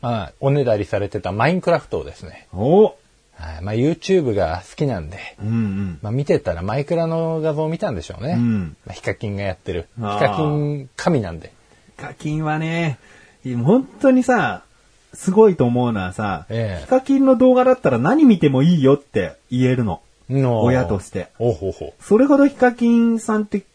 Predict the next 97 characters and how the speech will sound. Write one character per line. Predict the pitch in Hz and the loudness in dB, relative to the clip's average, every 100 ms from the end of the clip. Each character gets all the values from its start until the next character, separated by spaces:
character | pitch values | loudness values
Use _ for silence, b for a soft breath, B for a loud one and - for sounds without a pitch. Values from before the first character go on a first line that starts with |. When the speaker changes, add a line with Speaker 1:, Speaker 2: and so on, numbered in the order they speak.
| - | -8
Speaker 2:
ん、 | 160 170 190 160 180 | 0 0 0 -2 -4
も | 190 185 165 151 | -2 0 0 -2
う | 139 | -4
す | - 160 | -4 0
ご | 202 302 | 2 0
く | 262 | -2
気 | - 185 | -2 2
に | 175 | 2
し | - | 0
て | 170 | -4
言 | 156 147 _ - 156 160 | -4 -8 _ -6 -2 2
葉 | 160 | 4
を | 131 | 4
選 | 120 123 | 4 0
ん | 117 | 0
だ | 98 | -2
り、 | 107 101 | -2 -2
Speaker 1:
う | 98 | 0
ん。 | |
Speaker 2:
動 | 120 117 | 2 2
画 | 113 110 | 0 -2
を | 113 | -8
作 | - - | -8 -8
っ | |
た | 123 104 | -6 -6
り | 92 | -6
し | - | -8
て | 107 | -6
る | 98 | -4
か | 92 | -4
ら、 | 92 92 107 | -6 -6 -4
Speaker 1:
う | |
ん。 | 120 101 76 - b - | -4 -4 -10 -18 b -12
Speaker 2:
安 | 113 202 294 | -2 2 2
心 | 285 311 277 | 4 4 6
で | 262 | 6
き | 269 | 4
る。 | 202 110 | 2 2
そ | - 240 | 2 4
の | 311 254 | 4 4
位 | 349 | 0
置 | - 339 | 0 4
に | 214 147 | 6 6
い | 156 | 4
る | |
っ | 226 | 4
て | - 160 | 2 -2
い | 143 | 2
う | 131 127 | 2 2
の | 113 | 2
が | 104 | 0
本 | 143 294 | 2 2
当 | - 349 | 2 -2
す | 320 | 2
ご | 339 | 2
い | 254 | 4
よ | 110 | 2
ね。 | 107 | 2
Speaker 1:
す | 113 | 2
ご | 107 | 0
い | 95 | -4
っ | |
す | - 87 | -8 -14
ね。 | 87 92 87 - - | -10 -8 -10 -12 -12
Speaker 2:
い | |
や、 | 101 | -10
す | - 117 | -8 -2
ご | 233 | 2
い | 311 | 2
よ | 131 | 2
ね | 165 | -2
っ | |
て | - | -2
い | 110 | -2
う | |
言 | 110 | 0
葉 | 113 135 | -2 -2
も | 107 | -2
も | 104 101 | -2 -4
う | |
ダ | 101 | -4
メ | 117 | -4
だ | 135 | -4
け | 95 | -6
ど | 90 | -6
ね。 | 98 101 95 | -4 -6 -4
Speaker 1:
デ | 107 | -4
ィ | 101 | -4
ズ | 127 | -4
ニ | 160 170 | -4 -2
ー | |
ラ | 160 147 | -2 -2
ン | |
ド | 95 | -4
で | 73 - | -8 -12
す | 87 | -14
ね。 | 71 - | -16 -18